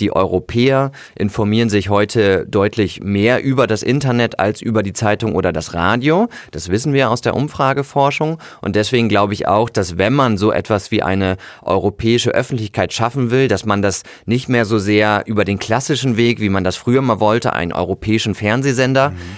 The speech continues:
Speaker 1: schaffen wird, sondern da muss man im digitalen Raum aktiv werden. Und nun ist es im digitalen Raum aber so, dass dort die Öffentlichkeit im Grunde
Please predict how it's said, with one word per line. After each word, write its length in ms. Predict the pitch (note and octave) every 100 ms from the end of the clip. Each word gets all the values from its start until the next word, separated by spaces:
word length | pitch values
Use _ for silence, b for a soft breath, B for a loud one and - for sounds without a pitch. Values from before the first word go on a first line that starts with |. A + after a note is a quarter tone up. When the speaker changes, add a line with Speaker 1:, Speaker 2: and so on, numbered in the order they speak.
| B
Speaker 1:
schaffen 380 | C3 B2+ C3+
wird, 160 | B2 C3
sondern 320 | A#2 A2 A2 G#2+ -
da 100 | G#2
muss 220 | A2 B2+
man 160 | A2
im 240 | D#2+ G#2 G#2 B B
digitalen 500 | G2+ G2+ G2+ F#2+ F#2
Raum 300 | E2+ E2+ E2+
aktiv 440 | C2+ - - E2+ -
werden. 360 | E2+ D#2+ E2 - B B B
Und 220 | G#2+ C3
nun 180 | C#3+ E3
ist 160 | C3+
es 100 | C#3
im 120 | C#3+
digitalen 480 | F3+ C#3 - C#3 C3+
Raum 300 | A2+ A#2 C3+
aber 260 | - A2+ F#2+
so, 280 | F#2+ A#2+ -
dass 260 | A#2+ -
dort 340 | A2+ G2+ C3+ -
die 140 | A#2
Öffentlichkeit 680 | G#2+ - C#3+ D3+ - C#3 C#3
im 140 | A#2
Grunde 460 | G2+ A2 B2+ C#3